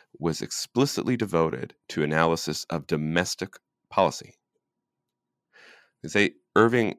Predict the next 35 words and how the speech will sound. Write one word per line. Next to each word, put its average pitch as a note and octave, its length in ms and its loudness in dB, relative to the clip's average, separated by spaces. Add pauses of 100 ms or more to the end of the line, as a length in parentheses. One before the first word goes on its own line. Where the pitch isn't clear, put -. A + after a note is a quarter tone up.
(160)
and F#2+ 180 2
Daniel F#2+ 280 2
Bell G#2+ 240 4
knew F#2+ 460 4
that E2+ 360 0
if - 120 -10
they E2+ 120 4
introduced G2+ 520 -2
foreign C#3 460 2
policy C2 580 -2
into - 160 -8
the - 80 -8
magazine, C2+ 640 -4
it - 40 -4
would F2+ 100 -4
just - 180 -6
be F#2 180 -6 (340)
incoherent G2+ 560 0
because - 340 -10
everyone F#2+ 420 2
had D2 160 -6
different D2 280 -6
opinions C#2+ 500 -8
about - 300 -12
the B1+ 80 -12
Vietnam A#1+ 500 -14
War. A1+ 160 -18 (1120)
So - 160 -8
they C#3 120 4
were F3 60 6
just A#2+ 220 -4
looked F#2 200 -2
at F2 100 -4
domestic D2+ 520 -4
policy. - 500 -12